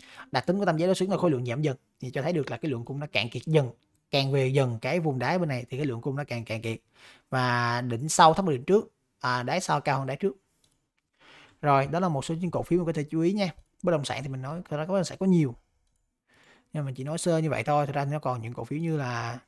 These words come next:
đây, K D H mới vượt đỉnh này. K D H thì chờ test T ba ngày hôm nay lực bán không lớn, có thể chú ý được. K D H thì ngày hôm trước mới vượt được cái vùng kháng cự này thôi.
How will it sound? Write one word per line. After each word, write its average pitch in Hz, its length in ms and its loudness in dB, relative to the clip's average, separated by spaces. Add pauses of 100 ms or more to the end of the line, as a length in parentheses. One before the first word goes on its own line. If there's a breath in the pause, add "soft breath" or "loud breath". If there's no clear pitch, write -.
(960)
đây, 139 120 -2
K - 60 -8
D 156 40 0
H 151 200 6 (100)
mới 190 160 4
vượt 160 140 4
đỉnh 135 180 -2
này. 156 140 0 (520)
K - 20 -2
D 147 140 2
H 151 40 4 (100)
thì 147 80 -2
chờ 127 140 -2
test 175 160 -4
T 151 120 0
ba 139 140 2
ngày 127 80 -4
hôm 123 80 -6
nay 135 100 -6
lực 131 100 -8
bán 151 200 -4
không 147 160 -4
lớn, 143 200 -2
có 185 80 -10
thể 135 100 -4
chú 139 120 -4
ý 165 100 0
được. 120 240 -2 (140)
K - 20 -14
D 147 100 -2
H - 20 2 (120)
thì 143 80 -2
ngày 131 80 -4
hôm 131 100 -6
trước 190 180 0
mới 202 200 0
vượt 151 200 0
được 135 100 -6
cái 170 120 -6
vùng 135 140 -6
kháng 135 120 -8
cự 127 100 -6
này 127 140 -4
thôi. 165 220 4